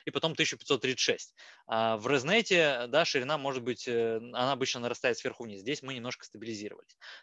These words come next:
То же самое с глубиной. А, здесь был выбран очень простой паттерн,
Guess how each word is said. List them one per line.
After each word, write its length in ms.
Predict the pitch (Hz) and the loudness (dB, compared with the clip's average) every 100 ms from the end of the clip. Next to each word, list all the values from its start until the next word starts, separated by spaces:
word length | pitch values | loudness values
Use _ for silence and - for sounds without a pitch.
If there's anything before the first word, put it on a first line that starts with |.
| - | 0
То 100 | 214 | 2
же 80 | |
самое 320 | 202 196 175 143 | 4 4 4 2
с 20 | |
глубиной. 440 | 147 143 123 90 _ - - - - | 0 0 -2 -6 _ -20 -20 -18 0
А, 560 | 120 117 117 113 110 - _ - | 4 6 6 4 2 -6 _ -16
здесь 380 | 117 175 214 | 0 4 4
был 160 | 160 180 | 6 6
выбран 300 | 175 156 156 | 6 6 4
очень 180 | 170 - | 4 4
простой 300 | 160 - 151 | 2 4 6
паттерн, 460 | 208 247 214 180 | 10 10 8 2